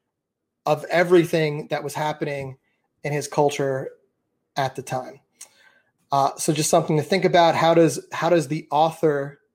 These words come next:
you know, knowing a little bit more about the author change, uh, you know, the way we read something? And I would be remiss,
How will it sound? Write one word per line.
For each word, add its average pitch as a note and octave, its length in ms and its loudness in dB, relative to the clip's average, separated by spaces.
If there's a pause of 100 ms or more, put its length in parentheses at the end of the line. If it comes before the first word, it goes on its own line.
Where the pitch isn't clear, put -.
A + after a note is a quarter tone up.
(260)
you D3 80 -12
know, C#3 200 -6
knowing D#3 260 0
a - 20 0
little D3+ 140 2
bit D#3+ 120 -4
more D3+ 200 0
about C#3 180 -4
the C#3+ 140 -10
author C#3+ 560 -2 (480)
change, D3 840 -4 (540)
uh, B2+ 260 -4 (460)
you D3 80 -4
know, C#3 140 -2
the C#3+ 100 -2
way C#3 380 0 (180)
we D3+ 100 -2
read G#3 240 0
something? A#2+ 460 -4 (500)
And E3 100 4
I F#3 60 8
would G#3+ 180 4
be A#3+ 120 6
remiss, A3 520 4